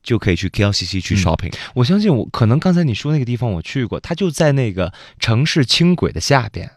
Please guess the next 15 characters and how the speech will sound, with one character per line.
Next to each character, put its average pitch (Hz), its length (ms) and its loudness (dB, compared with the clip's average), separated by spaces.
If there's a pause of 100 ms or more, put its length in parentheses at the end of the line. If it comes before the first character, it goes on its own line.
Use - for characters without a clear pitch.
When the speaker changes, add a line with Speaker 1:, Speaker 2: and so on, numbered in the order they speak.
(140)
Speaker 2:
那 156 160 4
边 143 140 4
有 107 100 2
一 92 100 -2
个 110 120 -2
轻 135 240 0
轨 104 200 -6
会 104 120 -8
过 - 280 -2
去， - 240 -10 (200)
就 139 200 2
是 - 200 -6
沿 120 280 0
着 147 160 0
那 110 220 -2